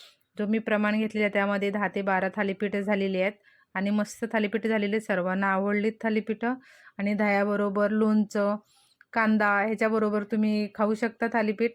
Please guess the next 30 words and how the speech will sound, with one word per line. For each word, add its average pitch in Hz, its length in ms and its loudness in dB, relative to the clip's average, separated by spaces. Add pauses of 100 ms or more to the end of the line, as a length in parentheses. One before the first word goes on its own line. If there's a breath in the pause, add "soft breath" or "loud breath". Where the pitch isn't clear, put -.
(200)
आम्ही 196 260 -4
दह्याबरोबर 202 580 0
खाल्ली 214 360 -2
थालीपीठ, 214 480 -4 (260)
भारी 196 260 0
झालेली 208 300 0
आहेत. 247 120 0 (960 soft breath)
अशाच 190 300 -8
प्रकारे 202 320 0
सर्व 208 380 0
थालीपीठं 214 400 -2
मी 220 120 0
करून 220 380 0
घेते. 220 280 0
बघू 202 260 -2
शकताय 208 460 -2
अगदी 190 300 -2
सहजरित्या 214 680 0
चिकटत 214 460 -6
नाहीत, 226 200 -2 (120)
काय 214 220 0
नाहीत 208 320 -2
आणि 208 200 -2
मस्त 214 380 -4
अशी 226 240 -2
खरपूस 233 560 0
भाजली 214 320 0
जाते 214 240 0
ते 208 180 0
थालीपीठं, 202 580 -2